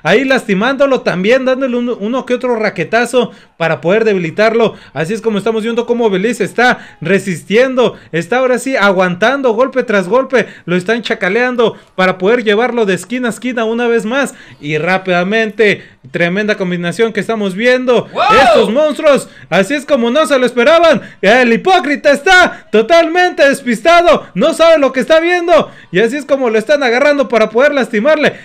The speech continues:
Speaker 1: esa parte del cuerpo que de seguro no va a poder sentarse unos cuantos días.
Speaker 2: Impresionante, le acaban de agarrar al mismo Obelisc. Creo que está quedado totalmente castigado hacia el mismo esquinero,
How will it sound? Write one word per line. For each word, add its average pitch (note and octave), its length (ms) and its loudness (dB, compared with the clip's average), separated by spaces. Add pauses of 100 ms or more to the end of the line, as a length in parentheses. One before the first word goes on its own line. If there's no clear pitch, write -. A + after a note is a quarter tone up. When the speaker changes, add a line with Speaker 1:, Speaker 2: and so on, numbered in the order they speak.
Speaker 1:
esa B3+ 380 2
parte D#4 260 2
del A#3 140 0
cuerpo C#4 340 0
que A3+ 100 -2
de A3 100 2
seguro C4+ 560 0 (520)
no C#4 440 2 (360)
va C4+ 100 2
a C4+ 60 -2
poder B3+ 240 2
sentarse B3 460 -2
unos G#3+ 220 -4
cuantos G#3+ 340 -2
días. C#3+ 500 -4
Speaker 2:
Impresionante, A#3 880 -6
le A#3 80 -4
acaban C4+ 300 -6
de C4 60 -4
agarrar B3+ 600 -4 (160)
al G3+ 400 -2
mismo C#4+ 260 -10 (280)
Obelisc. C4 600 -6 (160)
Creo C#4+ 220 -4
que C#4 60 -8
está C#4+ 240 -8
quedado C#4+ 340 -6
totalmente C4+ 460 -10
castigado B3+ 680 -6
hacia A#3+ 140 -10
el B3 60 -8
mismo C4+ 120 -8
esquinero, C#4 460 -4